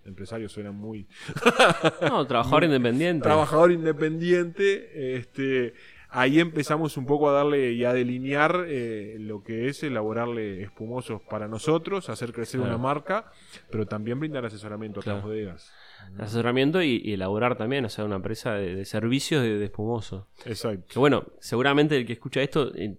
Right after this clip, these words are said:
Speaker 2: tiene alguna idea, capaz que alguno sabe más o menos, pero es una elaboración que no es lineal como la elaboración del vino, sino que la segunda fermentación de botella y ya, bueno, la elaboración de las bases y demás es, es un proceso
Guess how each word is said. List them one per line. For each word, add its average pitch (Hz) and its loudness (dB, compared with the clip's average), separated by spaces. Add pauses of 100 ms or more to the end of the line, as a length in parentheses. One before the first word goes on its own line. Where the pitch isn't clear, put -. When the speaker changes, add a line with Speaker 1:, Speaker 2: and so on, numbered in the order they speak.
Speaker 2:
tiene 127 2
alguna 127 4
idea, 131 6
capaz 110 -2
que 110 -2
alguno 110 0
sabe 110 -4
más 123 0
o - -2
menos, 135 0
pero 104 0
es - -4
una 123 2
elaboración 117 2
que 147 2
no 117 4
es 127 0
lineal 113 2
como 131 0
la 101 2
elaboración 95 -2
del 104 0
vino, 127 0
sino 101 -4
que 120 -2 (400)
la 95 -8
segunda 104 -2
fermentación 101 -4
de 107 -2
botella 104 -2
y 92 -8
ya, 101 -8
bueno, 101 -4
la 92 -4
elaboración 101 -6
de 98 -4
las 101 -4
bases 107 -4
y 95 -4
demás 107 -2
es, 95 -10
es 104 -14
un 113 -4
proceso 117 4